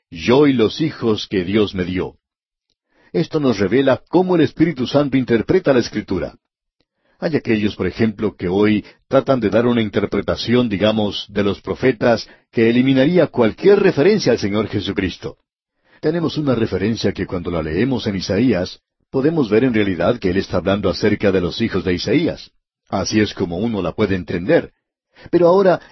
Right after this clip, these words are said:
el Espíritu de Dios interpreta esto en referencia al Señor Jesucristo. Así es que hoy, cuando cualquier persona trata de eliminar al Señor Jesucristo de los profetas, entonces está contradiciendo la interpretación del Espíritu Santo aquí.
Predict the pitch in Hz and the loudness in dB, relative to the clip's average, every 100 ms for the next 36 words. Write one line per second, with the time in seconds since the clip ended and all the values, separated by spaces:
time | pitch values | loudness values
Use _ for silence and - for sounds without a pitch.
0 | - 147 139 - 202 156 135 110 92 135 | -2 2 2 2 -4 -2 0 0 2 2
1 | 139 131 113 104 92 135 - 95 127 - | 2 0 -2 -2 0 -2 0 0 0 0
2 | 123 104 107 95 95 139 139 139 113 101 | -2 0 -2 -2 0 0 2 0 0 -2
3 | 127 113 117 - 90 226 220 - 73 - | -2 -2 -4 -6 -2 0 0 -4 -12 -14
4 | _ _ - - 113 233 202 - 147 92 | _ _ -14 -6 0 2 2 4 4 4
5 | 98 - - 117 107 98 87 151 185 196 | 0 -4 -2 0 0 0 0 2 4 2
6 | 156 135 120 - 120 120 117 107 101 98 | 2 2 2 2 2 4 2 4 2 2
7 | 95 87 123 175 147 113 117 117 110 - | -2 0 2 4 2 0 -2 -2 -4 -6
8 | - 139 - 120 101 92 - 90 - 160 | -2 0 0 -2 0 0 -2 -4 0 2
9 | 131 117 - - _ 160 151 175 160 151 | 2 0 -4 -20 _ -4 0 0 2 0
10 | - 113 - 135 - 170 170 151 139 113 | 2 0 0 -2 2 0 2 2 2 2
11 | - 143 151 139 123 110 107 107 - - | 2 0 2 2 2 -2 -2 -2 -2 0
12 | 127 135 127 - 135 131 139 175 220 180 | 0 2 2 2 -2 0 -2 0 0 0
13 | 131 101 80 | -2 -2 -10